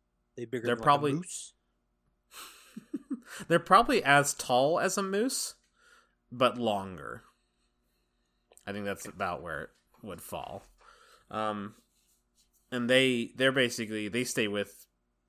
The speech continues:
Speaker 2: I think right now, Kethen, the female, is flying over the city.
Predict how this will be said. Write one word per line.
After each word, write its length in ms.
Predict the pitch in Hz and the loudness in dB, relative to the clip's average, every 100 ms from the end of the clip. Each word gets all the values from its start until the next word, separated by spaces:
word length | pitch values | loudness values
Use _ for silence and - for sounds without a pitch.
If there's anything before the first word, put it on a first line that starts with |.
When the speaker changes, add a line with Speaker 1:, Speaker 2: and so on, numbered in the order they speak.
| _ _ _ _ - - | _ _ _ _ -20 -4
Speaker 2:
I 60 | 131 | 0
think 160 | 170 143 | 2 2
right 200 | 143 104 | 2 2
now, 320 | 98 110 123 - | 4 4 2 0
Kethen, 540 | 117 113 139 147 147 | 2 2 0 -2 -6
the 100 | 107 | -6
female, 540 | 104 120 113 127 156 175 | -4 -2 0 0 0 -2
is 240 | 107 101 | -4 -8
flying 580 | - - 104 107 104 101 | -6 0 2 2 0 -6
over 320 | 92 107 104 107 | -6 -6 -6 -4
the 120 | 123 | -4
city. 440 | - 147 165 233 | -2 -4 -4 -10